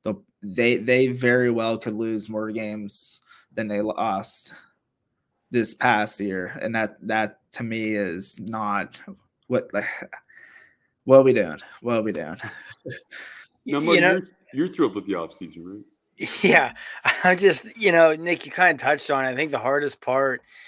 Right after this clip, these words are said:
Speaker 3: is, you know, there, there really isn't a lot of reason for optimism. You know, this is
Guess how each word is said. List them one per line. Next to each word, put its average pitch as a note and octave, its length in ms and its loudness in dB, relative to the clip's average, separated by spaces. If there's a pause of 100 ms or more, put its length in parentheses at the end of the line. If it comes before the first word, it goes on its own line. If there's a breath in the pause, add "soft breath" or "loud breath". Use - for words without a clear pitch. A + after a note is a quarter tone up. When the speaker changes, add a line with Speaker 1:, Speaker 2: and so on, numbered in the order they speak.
(240 loud breath)
Speaker 3:
is, D3+ 140 -2
you E3 80 6
know, E3 40 8
there, E3+ 140 4
there F#3 160 10
really G#3+ 300 10
isn't E3+ 200 2
a D#3+ 60 4
lot D3+ 220 4
of D3 60 -2
reason D3 280 -4
for D#3+ 300 4
optimism. A#2 760 -6
You B2+ 100 -8
know, C3+ 240 -2
this C3+ 360 0
is C#3+ 420 0